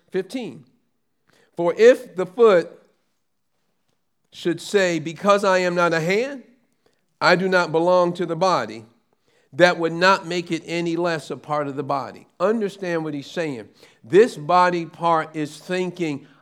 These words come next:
"I'm not fill in the blank."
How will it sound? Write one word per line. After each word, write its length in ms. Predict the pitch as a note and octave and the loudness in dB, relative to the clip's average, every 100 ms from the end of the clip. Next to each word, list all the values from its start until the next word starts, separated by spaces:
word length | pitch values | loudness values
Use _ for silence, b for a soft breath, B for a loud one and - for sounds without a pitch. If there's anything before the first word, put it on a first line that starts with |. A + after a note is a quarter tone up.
| - | 4
"I'm 400 | D#3 A3 A3+ G3+ | 6 6 4 4
not 380 | G3+ G3 F#3 - - _ _ _ _ _ _ _ _ | 8 8 8 2 -16 _ _ _ _ _ _ _ _
fill 220 | E3 E3+ | 2 2
in 100 | E3+ | 2
the 80 | E3 | 0
blank." 500 | D#3 C#3+ A2+ C3+ | 0 0 -2 -8